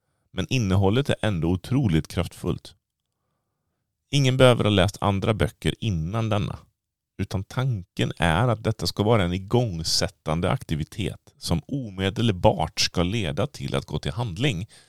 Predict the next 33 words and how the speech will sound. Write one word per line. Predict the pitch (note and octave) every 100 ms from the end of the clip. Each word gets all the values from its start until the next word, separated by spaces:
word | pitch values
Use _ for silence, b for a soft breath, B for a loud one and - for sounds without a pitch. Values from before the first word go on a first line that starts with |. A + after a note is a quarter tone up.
| b _
oavsett | C3 A#2 G2+ G#2+ A2+ - D#2+ - - - _ _ _ _
vad | E2+
det | -
är | D#2 C2
du | D#2+
tänkt | - A#1+ -
att | -
göra. | D2+ F2 D2 - _ _ _ _ _ _ _ _ _ b b b
Nu | A2 D#3+
när | D#3
vi | G2 D2+
vet | D2 F#2+ G2+ -
det | E2+
här | A1+
kan | - C#2+
vi | D#2
välja | F2+ D2+ C2
att | D2
gå | - -
ut | F#2+ E2 D#2 -
och | C#2
bara | C#2 A#1
göra. | A#1+ D2+ C2 - - - _ _ _ _ _ _ _ _ _ _ _ _ _ _ b b b b _
Vissa | C3+ - -
saker | - A2+ E2+ F2
vi | F2
lärt | E2+ G2+ D3 E3+ -
oss | - G2+ - - -
är | G#2+
helt | - G2+ F2+ -
enkelt | F2+ D2+ - D2+
inte | - F#2+ D2 -
sant. | - - - - -